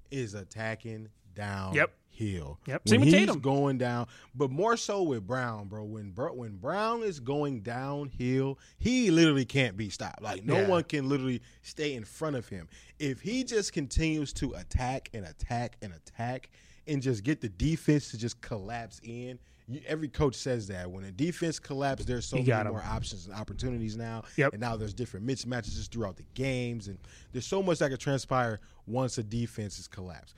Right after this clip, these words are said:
Speaker 1: And you know who loves to see that? Tatum being at six-foot-ten as he drives to the basket.
Speaker 2: Yep.
Speaker 1: Now, we can't settle for those step-back threes
Speaker 2: No,
Speaker 1: as
Speaker 2: that's
Speaker 1: many
Speaker 2: not
Speaker 1: as
Speaker 2: how
Speaker 1: he
Speaker 2: you
Speaker 1: does
Speaker 2: win.
Speaker 1: in the series. Like, you gotta work that mid-range in between game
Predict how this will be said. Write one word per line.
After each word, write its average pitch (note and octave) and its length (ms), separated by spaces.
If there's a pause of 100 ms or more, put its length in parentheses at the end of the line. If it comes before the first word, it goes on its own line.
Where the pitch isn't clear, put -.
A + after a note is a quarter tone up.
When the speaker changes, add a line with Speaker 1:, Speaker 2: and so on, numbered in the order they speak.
(200)
Speaker 1:
And F#2 80
you A2+ 80
know C3 100
who C3 140
loves A2+ 400
to A2+ 80
see C#3 220
that? C#3 320 (260)
Tatum B2 360
being A#2 260
at G2+ 160
six-foot-ten A#2+ 840
as G#2+ 140
he A#2 100
drives G2+ 400
to - 60
the F#2 80
basket. A2+ 400
Speaker 2:
Yep. - 80 (260)
Speaker 1:
Now, A2 100
we G#2 120
can't F3+ 360
settle D#3+ 320
for C3+ 160
those B2 240
step-back A#2 560
threes B2+ 220
Speaker 2:
No, C#3 540
Speaker 1:
as A#2+ 200
Speaker 2:
that's B2 220
Speaker 1:
many A#2 100
Speaker 2:
not E3+ 100
Speaker 1:
as E3 80
Speaker 2:
how E3 80
Speaker 1:
he D#3+ 40
Speaker 2:
you D#3 80
Speaker 1:
does D#3+ 80
Speaker 2:
win. F3+ 540
Speaker 1:
in A#2 120
the A2 60
series. G#2 460
Like, G2+ 180
you C#3+ 100
gotta C3+ 200
work A#2+ 260
that A2+ 180
mid-range C3+ 600
in B2+ 100
between B2 460
game A2+ 260